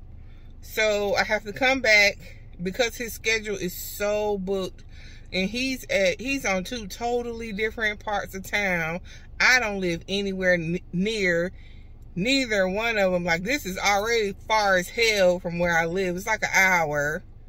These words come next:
with traffic. Hell, it might be two hours. With his schedule,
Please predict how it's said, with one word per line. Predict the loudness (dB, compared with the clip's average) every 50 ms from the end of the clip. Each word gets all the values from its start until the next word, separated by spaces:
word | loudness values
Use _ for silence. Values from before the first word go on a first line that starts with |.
| -20 -18 -18 -18 -18 -18 -18 -18 -18 -18 -18 -8 -2
with | 0 0 0 0
traffic. | -2 2 6 6 6 6 4 -2 -6 -4
Hell, | -2 -2 0 0 0
it | -2 0
might | 2 0 0 0 -2 -4
be | -8 -8 -10 -12 -14 -16 -14 -10
two | -6 -4 -2 -2 -2 -2 2
hours. | 2 4 4 4 4 2 4 4 4 2 2 0 -2 -6 -8 -14 -16 -16 -18 -18 -18 -18 -18 -18 -18 -18 -18 -18 -16 -18 -18 -18 -18 -16 -18 -16 -16 -18 -18 -18 -18 -18 -16 -14 -14 -14 -8
With | -2 0 0 0 0
his | 0 0 0 0 -2
schedule, | -2 2 4 6 6 6 4 2 0 0 0 0 0 -2 -4